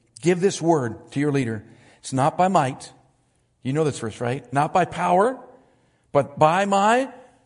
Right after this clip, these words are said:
spirit, says the Lord of hosts." In other words, it's God in us who will do this work. Finally, love this morning. And why love? Because we are taught by the Bible that God is a God of love,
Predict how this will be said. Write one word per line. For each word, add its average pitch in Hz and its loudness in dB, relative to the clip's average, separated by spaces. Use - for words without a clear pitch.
spirit, 240 2
says 175 0
the 165 -2
Lord 170 0
of 160 0
hosts." 151 0
In 190 2
other 247 4
words, 240 0
it's 220 -4
God 208 2
in 226 0
us - -2
who 196 0
will 175 2
do 175 0
this 160 -2
work. 131 -2
Finally, 214 4
love 160 2
this 151 -6
morning. 120 -2
And 175 2
why 190 4
love? 139 2
Because 165 0
we 226 -2
are 170 0
taught 202 -2
by 175 4
the 165 0
Bible 151 -2
that 139 -4
God 165 0
is 151 -4
a 156 -2
God 147 -2
of 135 -4
love, 196 2